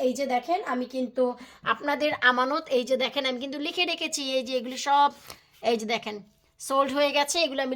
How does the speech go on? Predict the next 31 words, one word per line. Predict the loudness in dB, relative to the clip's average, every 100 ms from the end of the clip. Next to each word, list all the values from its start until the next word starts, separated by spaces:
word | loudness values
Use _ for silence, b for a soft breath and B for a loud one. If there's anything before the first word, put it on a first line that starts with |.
| -2
লিখে | -2 0
রেখেছি, | 0 -2 -6 -4
এগুলো | -2 -2 0
আমার | 0 -2 -2
না | -2 -2
আপনাদের | -4 -8 -6 -6
আমানত। | -4 -2 -4 -4 -2
আর | -2 -2
এই | 2
যে | 2 2
দেখেন | -2 -6 -2
টেবিল, | -2 -2 -6 -6
এই | -6 -4
সব | -6 -6 -10
সম্বন্ধে | -8 -6 -6 -2 2
পরে | 2 2 0
বলবো | -2 0 -2 B B B -4
কেন | 0 2 0 -2
এত | -4 -4
তাকঝাম। | -4 -4 -2 -2 0
আর | -2 0 0
এই | 0 -2
হচ্ছে | -8 -4 -4
আমার | -4 -2
বরবটি | -2 -2 -4 -8 -2
গাছ, | 0 0 -4 B B B B 2
আহ, | 4 4 4 2 2 -2 -2 4
এই | 4 4
যে | -4
দেখেন | -10 -12 -14 -16 _ _ _ _ -10
শুধু | -2